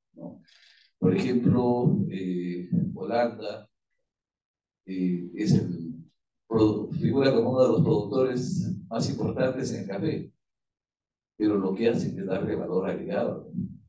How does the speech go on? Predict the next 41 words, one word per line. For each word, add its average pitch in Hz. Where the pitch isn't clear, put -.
El -
café -
que 90
llevan 90
de -
América 87
Latina, 101
de 90
Colombia, 90
de -
Perú, -
de -
otros -
países, 110
¿no? -
¿Y 117
por -
qué -
no 175
podemos 156
hacerlo -
nosotros 107
acá 92
en 92
el 92
país? -
¿Por -
qué 127
no 123
podemos 117
invitar 92
a 98
empresas -
que -
vengan 90
a -
darle 87
valor 85
agregado 82
al -
café? -